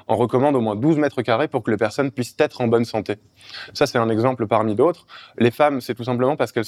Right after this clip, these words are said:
sont aussi parmi les plus pauvres et donc, du coup, ont moins de capacité d'adaptation.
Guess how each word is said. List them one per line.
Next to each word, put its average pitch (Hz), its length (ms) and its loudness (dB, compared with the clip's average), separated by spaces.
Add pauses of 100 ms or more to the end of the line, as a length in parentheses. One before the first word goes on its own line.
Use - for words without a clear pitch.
sont 113 140 0
aussi 139 400 0
parmi 117 340 0
les 117 80 0
plus 117 160 -4
pauvres 156 360 0 (220)
et 120 60 -2
donc, 113 120 0
du 113 60 -2
coup, 151 120 -2
ont 131 80 4
moins 127 180 2
de 131 60 -4
capacité 131 680 0
d'adaptation. 113 600 -2